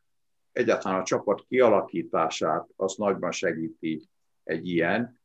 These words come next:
mert olyanok dolgoztak együtt, akik amúgy egyébként, ö,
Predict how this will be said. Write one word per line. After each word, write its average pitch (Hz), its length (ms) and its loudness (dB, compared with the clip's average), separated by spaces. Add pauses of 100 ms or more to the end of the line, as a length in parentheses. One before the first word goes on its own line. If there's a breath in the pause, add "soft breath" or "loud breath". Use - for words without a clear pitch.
mert 107 380 -2
olyanok 104 500 2
dolgoztak 90 680 2
együtt, 113 380 -2
akik 135 360 -6
amúgy 123 460 0
egyébként, 113 720 0
ö, 101 300 -2